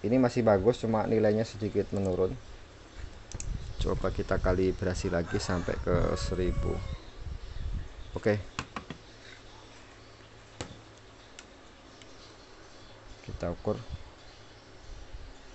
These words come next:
Ya, penurunan sedikit. Oke.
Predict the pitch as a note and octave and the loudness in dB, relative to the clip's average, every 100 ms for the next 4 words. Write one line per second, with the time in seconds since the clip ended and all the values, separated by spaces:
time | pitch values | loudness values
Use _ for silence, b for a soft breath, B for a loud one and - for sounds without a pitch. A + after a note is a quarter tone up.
0 | - - - - - - - - - - | -6 -6 -6 -12 -14 -16 -18 -20 -10 -2
1 | G2+ - A2 A2+ A#2 A#2+ A2+ - A2 A#2 | 0 2 4 6 8 6 4 2 4 4
2 | G2 - - - - - - - - - | 2 -4 -10 -12 -18 -16 -16 -16 -16 -16
3 | - - - - - - - - - - | -12 -10 -8 -6 -4 -4 -6 -14 -16 -16
4 | - - - - - - - - A2 B2+ | -16 -16 -16 -14 -16 -16 -16 2 6 6